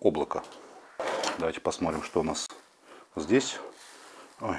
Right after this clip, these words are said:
как я люблю вот так вот гваздаться в наполнителях. Прямо детство вспоминаешь, как будто там в песочнице играешь. Но опять же, есть оно такое незначительное.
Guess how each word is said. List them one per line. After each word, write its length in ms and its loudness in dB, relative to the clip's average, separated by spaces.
как 200 6
я 80 4
люблю 260 -2
вот 80 -6
так 180 -4
вот 220 -8
гваздаться 560 8
в 60 0
наполнителях. 680 2
Прямо 240 10
детство 280 12
вспоминаешь, 480 8
как 140 2
будто 180 -6
там 140 -6
в 60 -16
песочнице 580 0
играешь. 400 -4
Но 100 12
опять 240 12
же, 100 12
есть 240 12
оно 160 8
такое 180 6
незначительное. 1500 8